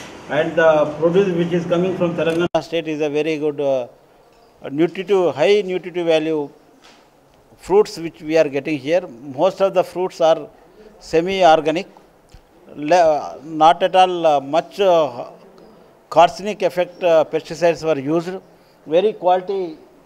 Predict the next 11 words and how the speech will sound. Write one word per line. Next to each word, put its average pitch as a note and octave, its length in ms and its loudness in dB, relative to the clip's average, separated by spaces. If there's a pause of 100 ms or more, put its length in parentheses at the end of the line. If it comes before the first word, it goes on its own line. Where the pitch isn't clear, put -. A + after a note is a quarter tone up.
(300)
uh, C#3+ 480 -10 (320)
fruits A3 380 -6
we F3 140 -4
are F3 140 2
producing E3+ 680 -6
with D3+ 200 -6
our D3+ 160 2
farmers. D#3+ 540 0 (500)
Near E3 240 6
about, F#3 360 4
uh, C#3+ 240 4